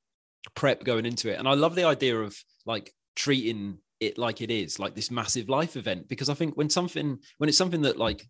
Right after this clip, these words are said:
loads of us do, and it's very normal, and it's part of the circle of life, um, sometimes we just kind of, like, get on with it and let it play out. But yeah, it makes so much sense to me to treat it as a big deal,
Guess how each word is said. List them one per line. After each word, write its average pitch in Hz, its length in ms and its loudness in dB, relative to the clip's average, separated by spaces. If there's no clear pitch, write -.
loads 120 260 2
of 104 80 -8
us 110 100 -6
do, 101 380 0
and 104 80 -8
it's - 80 -12
very 123 160 -2
normal, 110 600 -2
and 101 100 -6
it's - 80 -8
part 123 200 0
of 110 100 -10
the 123 80 -2
circle 117 340 0
of 98 100 -6
life, 95 460 -4
um, 113 460 -6
sometimes 165 400 0
we 151 80 2
just 135 180 -2
kind 123 160 -2
of, 98 100 -6
like, 107 260 -4
get 135 160 4
on 151 160 4
with 131 160 4
it 95 160 -4
and 107 100 -8
let 113 200 0
it 101 120 -4
play 110 260 -2
out. 113 400 -6
But 123 180 -4
yeah, 156 200 0
it 113 200 -8
makes 135 220 -2
so 139 200 4
much 123 160 -2
sense 139 300 0
to - 80 -6
me 101 140 -4
to 101 220 -6
treat 147 340 0
it 110 220 -4
as 107 120 -8
a 117 60 -6
big 110 260 -6
deal, 101 400 -6